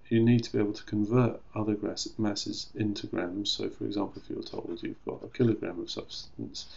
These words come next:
then that is a thousand grams, and a ton, that's a thousand kilograms, so a million grams. So you need to make sure you can do those conversions. Okay, some people like to have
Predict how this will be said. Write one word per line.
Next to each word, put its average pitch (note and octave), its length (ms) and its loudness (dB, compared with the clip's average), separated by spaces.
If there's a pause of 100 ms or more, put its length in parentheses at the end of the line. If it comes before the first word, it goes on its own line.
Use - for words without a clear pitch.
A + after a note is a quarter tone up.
(360)
then F#2 360 -4
that F2 200 -4 (180)
is - 440 -6
a - 20 -18
thousand A2 480 4
grams, E2+ 480 -2
and - 140 -2
a F#2+ 60 -10
ton, F#2+ 520 -2
that's - 240 -4
a A#2 40 -10
thousand G2 400 -4
kilograms, F#2 520 -2
so - 160 -2
a F#2+ 80 -4
million F#2 460 -2
grams. - 380 -6
So - 200 -6 (180)
you B2 120 0
need C3+ 140 6
to - 120 -2
make A2+ 140 0
sure G#2 200 6
you G2+ 100 6
can G2+ 140 -2
do G2 160 2
those F#2 280 -2
conversions. F#2 760 -4 (680)
Okay, - 260 0 (240)
some A#2+ 300 6
people G#2 300 6
like G2+ 260 0
to - 100 -8
have F#2 260 -6